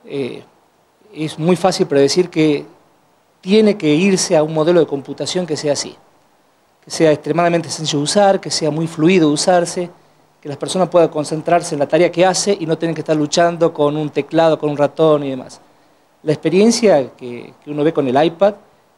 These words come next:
es fantástica. Se lo hace una, un chico de dos años y instantáneamente, dos minutos después, lo usa con fluidez.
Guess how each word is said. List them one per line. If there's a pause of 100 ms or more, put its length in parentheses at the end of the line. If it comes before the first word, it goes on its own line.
es
fantástica. (140)
Se
lo
hace
una, (100)
un
chico
de
dos
años (680)
y
instantáneamente,
dos
minutos
después,
lo
usa
con
fluidez.